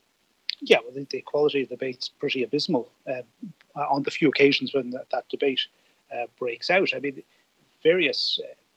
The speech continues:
people who follow this, uh, Brexit business and trade in particular closely have remarked at how little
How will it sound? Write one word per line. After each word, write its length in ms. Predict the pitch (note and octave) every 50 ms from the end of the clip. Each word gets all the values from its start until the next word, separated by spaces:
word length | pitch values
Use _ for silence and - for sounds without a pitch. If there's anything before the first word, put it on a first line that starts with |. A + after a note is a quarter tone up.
| -
people 240 | - D3+ - - A2+ -
who 80 | C3+ B2
follow 340 | - - C#3+ C#3 C3+ B2+ B2
this, 340 | - A#2+ - - - - - _ _ _ _ _ _ - -
uh, 40 | - _ _ -
Brexit 340 | C#3 C3+ - - - B2+ _ -
business 460 | - C#3 B2 - - A2+ - - - - -
and 80 | B2+ A#2+ _ _ _ - -
trade 380 | - - D#3+ D3 C#3+ C#3 C3
in 120 | - B2+ B2+
particular 440 | - - - D3 _ - - A#2 - - -
closely 420 | - D3+ D#3 D3+ - - B2+ A#2 _ _ _ _ _ _ _ _ _ _ _ _ _ _ _ - - - -
have 120 | D#3+ D3+ -
remarked 480 | C#3+ D#3+ D#3+ F3+ G#3 A3+ G3+ - - C3+
at 60 | A#2+
how 200 | - - C#3+ D#3 D3
little 600 | C3 B2+ C3+ D3 F#3 G3 - A3 F3+ C#3+ B2